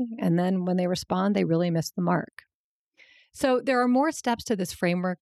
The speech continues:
but, and, and we cover it over the course of two labs. But the first three crucial steps, if sellers do literally nothing else, is to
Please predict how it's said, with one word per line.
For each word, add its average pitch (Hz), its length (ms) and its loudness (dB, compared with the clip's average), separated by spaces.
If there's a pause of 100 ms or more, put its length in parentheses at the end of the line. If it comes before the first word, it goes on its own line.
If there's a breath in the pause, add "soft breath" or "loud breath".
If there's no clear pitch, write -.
but, - 300 -2
and, 180 260 2
and 175 120 2
we 180 100 2
cover 180 320 -2
it 165 80 2
over 160 180 0
the 165 80 -2
course - 260 -4
of 160 120 -10
two 180 200 -6
labs. 165 420 -6
But 196 120 -2
the 208 80 0
first - 420 -2
three 214 180 0
crucial 180 360 -2
steps, - 340 -4
if - 80 -10
sellers 196 460 -2
do 175 400 -2
literally 196 480 2
nothing 165 320 -2
else, - 440 -8 (580)
is 175 340 2
to 160 380 0